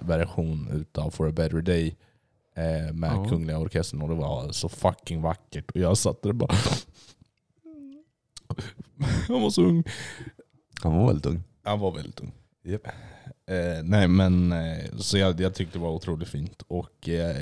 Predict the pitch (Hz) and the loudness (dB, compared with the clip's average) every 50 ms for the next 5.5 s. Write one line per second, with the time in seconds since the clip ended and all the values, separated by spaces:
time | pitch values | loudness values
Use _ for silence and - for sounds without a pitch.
0 | 71 57 82 98 98 98 80 90 92 90 - - 95 80 - 80 - - - 127 | -4 -2 0 2 2 4 4 2 2 0 0 -2 -2 0 0 -2 -4 0 0 0
1 | 101 85 80 80 78 - - 95 90 80 78 78 80 64 73 76 - - 92 92 | 2 2 0 -4 -4 -2 0 0 0 0 0 -2 -4 -4 -4 -8 -8 -2 -2 -2
2 | 90 90 - - - - - - 110 95 95 98 95 90 85 85 - 85 87 - | -2 -2 -4 -6 -6 -4 0 2 4 4 4 4 4 4 4 2 0 -4 -4 -4
3 | - - - 80 80 85 87 92 85 85 82 85 82 78 87 92 87 80 - - | -6 -6 -4 -4 -4 0 2 4 4 6 6 4 4 4 4 2 2 0 -2 -2
4 | 73 82 - 98 92 95 98 95 82 76 76 73 80 80 78 80 78 76 78 76 | -4 -2 2 4 6 6 6 6 4 2 0 -2 -2 0 0 0 0 0 0 0
5 | 78 80 78 76 - 76 76 - - - | 2 0 0 0 0 -2 -4 -6 -10 -18